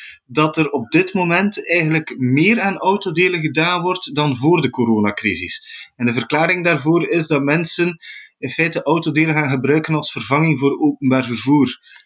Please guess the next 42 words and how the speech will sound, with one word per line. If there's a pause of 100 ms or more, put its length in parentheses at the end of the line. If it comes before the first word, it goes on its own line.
(140)
Je
kan
daar
veel
over
zeggen,
uiteraard,
maar, (420)
eh,
dat
is
nu
eenmaal
het
gegeven.
Mensen,
eh, (280)
hebben
wat
schrik
om
op
het
openbaar
vervoer
te
zitten.
Bovendien
is
er
ook
een
capaciteitsverlies
voor
het
openbaar
vervoer,
omwille
van
de
social
distancing.